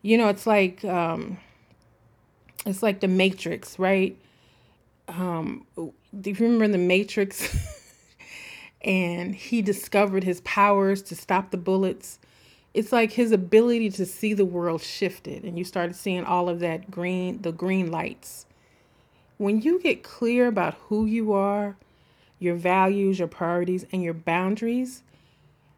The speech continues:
saying no is really clear, and saying yes is really clear.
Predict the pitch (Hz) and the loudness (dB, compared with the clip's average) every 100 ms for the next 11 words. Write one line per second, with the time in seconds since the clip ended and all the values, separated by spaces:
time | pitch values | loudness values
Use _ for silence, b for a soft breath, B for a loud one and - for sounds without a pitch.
0 | b _ - - 269 285 269 220 202 196 | b _ -18 -2 4 4 4 4 4 6
1 | 202 226 254 285 196 180 190 226 233 - | 6 4 2 0 -4 -2 0 0 0 -6
2 | 240 226 233 240 240 _ b b b b | -4 0 0 -2 -4 _ b b b b
3 | 180 - 208 190 180 175 170 165 - - | -10 -6 -2 0 2 2 2 -2 -12 -10
4 | 165 165 175 165 - - 143 73 | -8 -4 -2 -4 -8 -12 -10 -10